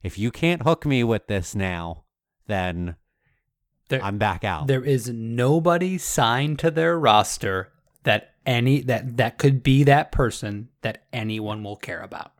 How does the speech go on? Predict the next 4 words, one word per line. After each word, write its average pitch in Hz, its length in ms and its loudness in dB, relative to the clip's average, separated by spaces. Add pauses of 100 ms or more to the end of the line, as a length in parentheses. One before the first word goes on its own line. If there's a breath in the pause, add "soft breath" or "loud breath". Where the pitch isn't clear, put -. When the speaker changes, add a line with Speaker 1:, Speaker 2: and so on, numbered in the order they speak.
(640)
Speaker 1:
No. 131 200 -8 (240)
Speaker 2:
They 135 100 2
cannot 135 500 -2
shock. 160 540 0